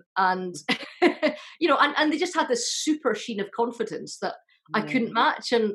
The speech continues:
Speaker 1: and they were loud. And, and I, I guess the brashness of it was really difficult for a wee lassie from a wee village in Fife, you know. And,
Speaker 2: Did
Speaker 1: and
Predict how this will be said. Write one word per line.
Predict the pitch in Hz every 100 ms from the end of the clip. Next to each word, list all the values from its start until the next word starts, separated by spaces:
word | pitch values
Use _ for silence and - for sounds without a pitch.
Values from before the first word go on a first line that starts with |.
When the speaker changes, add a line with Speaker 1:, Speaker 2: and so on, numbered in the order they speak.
| -
Speaker 1:
and | 208 208 202 185 - - _ _ _ - _ -
they | 247
were | 233
loud. | 214 233 233 226 220 220 202
And, | 202 202 196 - -
and | 240
I, | 233 - -
I | 240
guess | 262 262 - - - - _ _ _
the | 202 226 -
brashness | 208 226 - - 233 226
of | 180
it | - - - _ _ _
was | 190 208 170
really | 185 220 190
difficult | 196 202 214 180 -
for | 180
a | 170 - _ -
wee | 185 180
lassie | 175 175 170
from | 175 165
a |
wee | 165 175
village | 180 175 175
in | 175
Fife, | 175 196 277 - - _
you | 170
know. | 185 233 247
And, | 214
Speaker 2:
Did | 190
Speaker 1:
and | 208